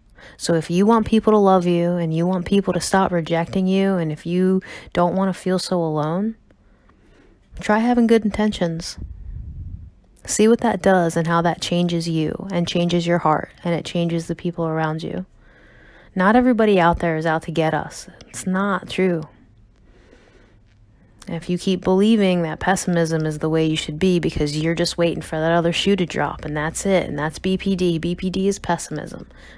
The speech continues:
I mean, my life sucks. I have B P D. Well, it's never gonna get better.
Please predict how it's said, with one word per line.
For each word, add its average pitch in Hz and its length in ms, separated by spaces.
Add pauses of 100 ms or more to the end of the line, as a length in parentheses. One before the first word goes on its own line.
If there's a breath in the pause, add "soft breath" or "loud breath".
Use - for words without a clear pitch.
I - 60
mean, 165 180
my 165 200
life 185 240
sucks. - 460
I 156 120
have 151 160
B 165 160
P 170 140
D. 156 360 (840 soft breath)
Well, 160 340 (840 loud breath)
it's - 160
never 202 240
gonna 185 180
get 165 160
better. 147 360